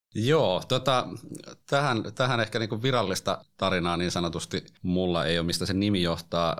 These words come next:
johtaa niinku perunsa, mutta se tällainen urbaani legenda ehkä kertoo, että Jeff Bezos aikanaan niin, ää, haki tällaista eksoottista ja erilaista niinku silmiinpistävää nimeä, nimeä ja mietti myöskin muutamaa muuta vaihtoehtoa, mutta päätyi sitten Amazoniin, koska koki, että on,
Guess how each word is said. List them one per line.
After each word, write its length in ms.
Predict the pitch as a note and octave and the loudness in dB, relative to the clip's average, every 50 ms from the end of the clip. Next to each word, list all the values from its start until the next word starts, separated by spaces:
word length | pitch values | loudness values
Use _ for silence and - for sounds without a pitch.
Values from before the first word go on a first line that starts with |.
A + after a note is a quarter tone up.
| - - - | -6 -6 -4
johtaa 440 | E2+ F#2 F2 - - - E2+ E2 | -2 -4 -4 -4 -4 -4 -2 -2
niinku 300 | D#2+ D#2+ D#2 - D#2+ D#2+ D#2 - _ _ _ _ | -2 -2 -4 -4 -4 -6 -6 -8 _ _ _ _
perunsa, 540 | A2 A2+ A#2+ A#2 G#2+ F#2 E2+ D#2 - E2 E2 | -2 0 2 2 2 0 0 -2 -2 0 0
mutta 360 | E2 E2 E2 - - - E2+ | 0 -2 -2 -4 -4 -4 -2
se 220 | - F#2 F2+ - - - - - - - - - - - - - - - _ - | 0 0 0 -2 -4 -8 -12 -16 -16 -18 -18 -18 -18 -20 -18 -20 -20 -18 _ -4
tällainen 280 | F2+ F2 F2+ F2+ F#2 | -2 -2 0 0 0
urbaani 500 | F#2+ G2 F#2 E2 F2+ F2 F#2 F2+ F#2 G2+ | 0 -2 0 0 0 0 0 0 0 0
legenda 340 | G#2+ G#2+ G#2+ F#2+ F2 D#2+ D#2 | 0 0 0 -2 -2 -2 -2
ehkä 140 | D2+ F#2 E2 | -4 -4 -6
kertoo, 380 | - E2 E2 D#2 - D#2 D#2 | -4 -4 -4 -4 -2 -4 -4
että 160 | D#2 D2+ - D2+ - F2 - - - - | -2 -4 -6 -6 -6 -8 -10 -6 -4 -4
Jeff 160 | F2 E2 - | -4 -2 -2
Bezos 320 | F2 F2+ E2 - E2 - C#2 | -2 -2 -2 -2 -2 -2 -2
aikanaan 400 | E2 E2 D#2 E2 E2 E2 D#2+ D#2+ | -2 -2 -2 -2 -4 -2 -2 -2
niin, 220 | E2 D#2+ D#2 - - _ - | -2 -4 -6 -8 -14 _ -6
ää, 260 | D#2+ E2 D#2+ D#2 D2+ | -4 -2 -2 -2 -2
haki 280 | D#2 F#2+ F2 E2+ F2+ D#2 | -2 -2 -2 -2 -2 -4
tällaista 340 | D#2 E2+ D#2+ D#2+ - - - | -4 -4 -4 -4 -4 -4 -6
eksoottista 560 | F2 - - - E2+ D#2 - E2+ - - E2+ | -4 -4 -2 -4 -4 -4 -4 -6 -4 -2 -2
ja 60 | D2+ | -2
erilaista 520 | D#2 E2 E2+ D#2 E2 E2 E2 D#2+ - D#2+ D#2 | 0 -2 -2 -2 -2 -2 -4 -4 -4 -4 -4
niinku 280 | D2+ D2+ - D#2 D#2+ | -4 -4 -4 -4 -4
silmiinpistävää 760 | D#2+ - D#2+ D2+ D2+ D#2 D2+ D#2 D#2+ - - D#2 D#2 D#2+ E2 | -4 -4 -4 -4 -4 -4 -4 -4 -6 -4 -4 -4 -4 -2 -2
nimeä, 400 | F#2 A#2 A#2+ A2 G#2 G2 F#2+ F2 - - - _ _ _ | 0 0 2 2 2 0 0 -2 -4 -8 -16 _ _ _
nimeä 320 | - G#2 G#2+ G#2+ G#2 G2+ F#2+ | -4 -2 0 2 2 2 2
ja 100 | F#2+ F#2+ | 2 2
mietti 400 | G2 G2 G2 F#2 - G2+ F#2+ G2 - - | 2 0 -2 -2 -4 -6 -8 -6 -6 -4
myöskin 300 | G2 G2+ G2 - G2 G2 | -2 -2 -2 0 0 0
muutamaa 380 | G2+ F#2+ F2+ G2 F2+ F2+ F2+ | 0 0 0 0 0 0 0
muuta 300 | F#2 G2 G2+ F#2 F#2 F2 | 0 0 -2 -2 -2 -2
vaihtoehtoa, 600 | E2 E2 D#2+ D#2+ - - D2+ D#2+ D#2 - - E2 D#2+ | -2 -2 -2 -2 -4 -4 -4 -4 -4 -4 -4 -4 -4
mutta 200 | D#2+ D2+ - - | -2 -4 -6 -6
päätyi 300 | - E2+ D#2+ D#2 - E2+ | -2 -2 -2 -2 -4 -6
sitten 260 | E2+ - - D#2 D#2 | -8 -8 -6 -6 -4
Amazoniin, 500 | D#2+ D#2+ D#2 D2+ - D2+ C#2+ C#2+ B1 - | -2 -4 -4 -4 -4 -4 -4 -4 -6 -6
koska 260 | - D2 - - C#2 | -6 -8 -8 -8 -8
koki, 240 | - C2+ - - D2+ | -10 -10 -8 -6 -6
että 240 | C#2+ C2+ - - C2 | -6 -6 -6 -6 -6
on, 180 | C2+ B1+ - | -6 -6 -8